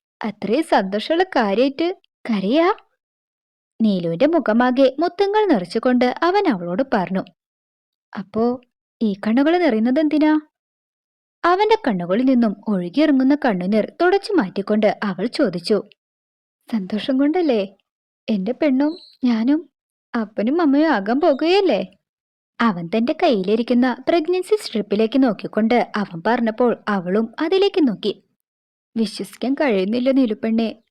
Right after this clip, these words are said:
നമ്മൾ." അവന് നെഞ്ചിലൊരു ഭാരം പോലെ, ശബ്ദം പുറത്തേക്ക് വരാതെ തടഞ്ഞു നിൽക്കുന്നത് പോലെ, എന്ത് പറയണമെന്നറിയാതെ, എന്ത് ചെയ്യണമെന്നറിയാതെ, സന്തോഷം മുഴുവനായും അവനെ മൂടിയതുപോലെ.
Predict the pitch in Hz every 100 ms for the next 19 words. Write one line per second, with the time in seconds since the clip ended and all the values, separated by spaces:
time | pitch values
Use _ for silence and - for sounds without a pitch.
0 | - 220 208 233 277 294 _ _ _ _
1 | _ _ _ - 220 190 180 214 240 -
2 | 320 370 440 415 220 226 240 180 208 262
3 | 240 202 - - _ _ - 202 - 233
4 | 240 - 220 185 - 170 339 320 247 233
5 | 247 - 330 359 415 349 170 - 185 214
6 | 294 240 196 180 - _ _ - 339 370
7 | 415 415 226 175 180 240 302 302 185 185
8 | 190 190 - _ _ - 196 170 277 -
9 | 269 180 185 247 302 220 202 208 - _
10 | _ _ - 196 175 180 - 247 240 -
11 | 330 392 440 285 185 220 - 247 339 415
12 | 381 190 170 180 220 320 220 190 170